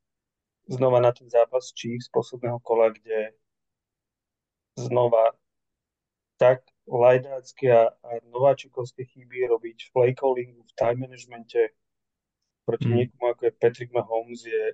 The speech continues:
Speaker 1: je už, už neviem, čo si mám mysleť o nich. Čiže Chiefs sú stále klasa,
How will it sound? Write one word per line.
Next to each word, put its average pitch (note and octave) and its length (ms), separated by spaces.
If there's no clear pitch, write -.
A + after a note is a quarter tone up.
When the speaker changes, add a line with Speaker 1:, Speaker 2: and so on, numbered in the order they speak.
Speaker 1:
je A#2 300
už, B2+ 320
už B2+ 240
neviem, B2 240
čo - 80
si - 160
mám A2 100
mysleť - 300
o - 80
nich. - 160
Čiže B2 480
Chiefs - 480
sú - 180
stále B2+ 300
klasa, D3+ 560